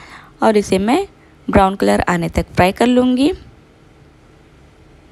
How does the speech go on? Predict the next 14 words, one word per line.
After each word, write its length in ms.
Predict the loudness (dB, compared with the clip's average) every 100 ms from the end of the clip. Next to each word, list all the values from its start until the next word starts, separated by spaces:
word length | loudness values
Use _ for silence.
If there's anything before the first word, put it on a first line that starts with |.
| -16 -16 -18 -20 -4
हमें 180 | -2 2
प्याज 280 | 2 2 0
को 120 | -6
पूरा 220 | -4 -4
फ्राई 280 | 0 0 -2
कर 140 | -2 0
लेना 240 | 2 2
है 120 | 0
अच्छे 220 | -2 -4
से 220 | -4 -2 -4 -8 -20 -20 -20 -20 -20 -20 -20 -20 -20 -20 -20 -20 -20 -20 -20 -20 -20 -20 -20 _ -20 -20 -20 -20 -20 -20 -20 -20 -20 -20 -20 -20 -20 -20 -20 -20 -20 -20 -20 -20 -20 -20 -10 -4
और 120 | -2
प्याज 300 | 2 0 0
को 120 | -2
बीच, 220 | -2 -4